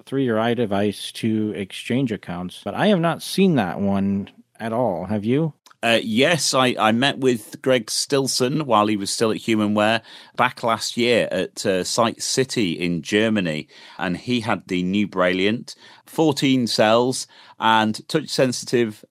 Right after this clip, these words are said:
Speaker 2: cursor routing, and then the ability to sync with the notes on your iDevice or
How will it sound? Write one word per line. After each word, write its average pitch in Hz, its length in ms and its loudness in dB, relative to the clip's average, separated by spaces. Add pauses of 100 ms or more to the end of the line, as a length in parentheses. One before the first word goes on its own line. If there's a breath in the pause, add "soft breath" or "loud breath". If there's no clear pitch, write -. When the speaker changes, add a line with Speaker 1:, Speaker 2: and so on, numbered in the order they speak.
Speaker 2:
cursor 117 360 0
routing, 120 680 0 (280 soft breath)
and 107 160 0
then 113 200 2
the 113 120 4
ability 120 680 2
to 113 200 -4
sync - 520 -2
with 110 320 -4
the 110 300 2
notes - 640 0 (340 loud breath)
on 101 240 2
your 95 380 0
iDevice 92 840 0
or 90 420 0